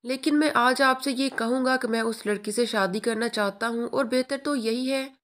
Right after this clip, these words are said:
कि आप एक दफ़ा उसकी फैमिली से मिल लें। वो बहुत ही अच्छी लड़की है, मुझे पूरी उम्मीद है कि आपको उसकी फैमिली अच्छी लगेगी। राहील के इतना इसरार करने के बावजूद भी राहील उस लड़की की फैमिली से मिलने की कोशिश नहीं करेगा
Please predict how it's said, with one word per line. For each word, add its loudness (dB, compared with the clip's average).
कि -6
आप 2
एक -2
दफ़ा 4
उसकी -4
फैमिली 0
से -2
मिल 0
लें। 2
वो 4
बहुत 2
ही 2
अच्छी -2
लड़की -2
है, 0
मुझे -2
पूरी -6
उम्मीद -4
है 0
कि -4
आपको -2
उसकी -6
फैमिली -4
अच्छी -4
लगेगी। -2
राहील -4
के -4
इतना -4
इसरार -2
करने -2
के -2
बावजूद 0
भी 0
राहील 0
उस -4
लड़की -2
की -2
फैमिली -4
से -4
मिलने 0
की -4
कोशिश -2
नहीं 0
करेगा 2